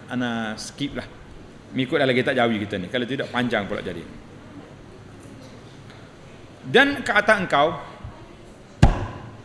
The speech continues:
menjadi kewajipan kepada kita bila kita ada ilmu mengajarkan orang yang jahil. Ha, orang hak tak tahu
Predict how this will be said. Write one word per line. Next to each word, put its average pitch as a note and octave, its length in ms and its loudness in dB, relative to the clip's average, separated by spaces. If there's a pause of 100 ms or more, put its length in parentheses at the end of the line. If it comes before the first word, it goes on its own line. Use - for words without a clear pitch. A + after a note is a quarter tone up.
(840)
menjadi F3+ 480 4
kewajipan D#3+ 680 2
kepada C#3 280 2
kita B2 360 2
bila D3 200 2
kita C3+ 280 2
ada C3+ 160 0
ilmu E3+ 440 2 (1120)
mengajarkan E3+ 1300 2
orang D3+ 360 2
yang D3 280 0
jahil. B2+ 520 4 (680)
Ha, F2 80 -14
orang C3 240 -2
hak D#3 160 0
tak D#3+ 160 -2
tahu F#3 240 6